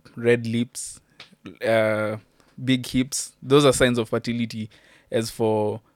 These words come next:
for, for women, and you know, now for men, y-, you're the one pursuing,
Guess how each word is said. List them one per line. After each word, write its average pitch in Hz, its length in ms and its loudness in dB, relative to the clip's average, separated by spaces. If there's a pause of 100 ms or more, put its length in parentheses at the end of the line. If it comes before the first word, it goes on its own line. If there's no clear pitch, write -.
(100)
for, 113 260 -2
for 110 420 -4
women, 117 480 0 (300)
and 135 380 6
you 147 80 6
know, 156 120 6
now 151 140 8
for 131 180 0
men, 131 360 6
y-, 123 100 -6
you're 123 540 2
the 127 160 0
one 131 140 6
pursuing, 117 520 -4